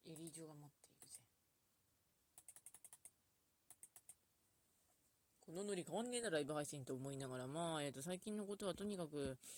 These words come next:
ご飯食べつつ、いろいろやってるかなってぐらいですね。まあ、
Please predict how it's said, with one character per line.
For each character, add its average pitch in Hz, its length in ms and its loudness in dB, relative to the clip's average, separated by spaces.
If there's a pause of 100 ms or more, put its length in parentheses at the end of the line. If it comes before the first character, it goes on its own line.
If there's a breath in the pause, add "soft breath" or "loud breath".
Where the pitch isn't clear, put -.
(720 loud breath)
ご 156 120 -6
飯 185 240 -6
食 139 140 -2
べ 147 80 -4
つ - 80 -8
つ、 139 420 -6 (720)
い 143 80 -8
ろ 143 120 -6
い 147 40 -4
ろ 147 80 -4
や 147 100 -2
っ 143 40 -6
て - 160 -6
る 170 100 -6
か 147 120 -6
な 143 220 -4
っ 131 60 -8
て - 280 -8 (240)
ぐ 139 80 -10
ら 143 80 -6
い 139 60 -6
で 127 100 -10
す 123 100 -12
ね。 117 140 -12
ま 131 480 -6
あ、 - 20 -20